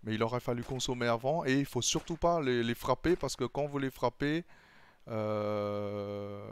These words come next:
eh ben, ils vont vous repérer. Alors, juste après l'épidémie, je me souviens que certains essayaient, essayaient, euh, de tromper les zombies en se recouvrant de restes de zombies.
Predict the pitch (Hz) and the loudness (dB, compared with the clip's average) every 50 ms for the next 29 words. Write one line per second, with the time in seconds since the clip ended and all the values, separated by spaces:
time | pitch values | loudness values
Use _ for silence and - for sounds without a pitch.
0 | - - - 50 - - - - - - - 117 110 113 110 107 107 120 110 113 | -14 -14 -14 -14 -16 -16 -16 -18 -16 -10 -6 -4 0 2 2 2 0 0 -4 -6
1 | 120 110 117 113 110 110 101 117 120 110 - 120 110 110 113 110 - 110 98 90 | -6 -6 -4 -4 -4 -4 -2 -2 -2 2 2 2 2 2 0 -2 -2 -4 -6 -6
2 | 90 - - - - - - - 107 110 139 175 190 - - - 107 - 120 117 | -8 -12 -16 -20 -20 -20 -16 -12 -8 -4 -2 -2 -2 -2 -2 -2 -2 -2 -2 -4
3 | - - 139 139 139 135 - 113 113 123 123 - 151 135 - 131 127 127 135 147 | -2 -2 -2 -2 -2 -2 -2 -2 -2 -2 -2 -4 -6 -4 -4 -4 -2 -4 -4 -6
4 | 160 156 135 127 120 123 127 - - 131 127 135 139 147 143 - - 131 131 - | -4 -4 -4 -4 -4 -4 -6 -6 -8 -8 -8 -6 -6 -6 -6 -4 -2 -2 -2 -2
5 | - 120 - - 131 127 120 - 120 113 - - 127 120 120 120 120 120 120 117 | -4 -4 -4 -4 -4 -4 -4 -4 -4 -4 -2 0 0 2 2 0 0 0 0 0
6 | 117 113 113 110 - 120 117 - - 123 113 113 117 120 127 131 - - - - | -2 -2 -4 -6 -6 -4 -4 -2 -2 -2 -2 -2 -2 -2 -2 -4 -6 -12 -20 -20
7 | - - - - - 107 104 104 107 107 - - - 123 - 135 127 123 120 107 | -20 -20 -20 -12 -8 -6 -4 -2 -2 -4 -4 -6 -8 -6 -2 -2 0 0 0 -2
8 | - 123 120 117 113 120 131 139 143 - 117 113 - - 117 107 101 120 127 - | -2 -4 -6 -6 -6 -6 -6 -6 -6 -6 -8 -8 -6 -6 -6 -4 -4 -4 -6 -6
9 | - 135 123 123 127 127 123 120 - - - - - - - - 107 101 104 110 | -8 -10 -10 -8 -6 -6 -6 -8 -12 -16 -20 -20 -20 -18 -12 -8 -8 -4 -2 -2
10 | 104 104 101 95 107 117 135 127 - - - 107 - 107 98 - 120 123 120 113 | 0 0 -2 -2 -2 -2 -2 -2 -4 -6 -8 -6 -6 -6 -6 -6 -8 -8 -8 -8
11 | 123 127 135 147 151 | -8 -6 -6 -8 -10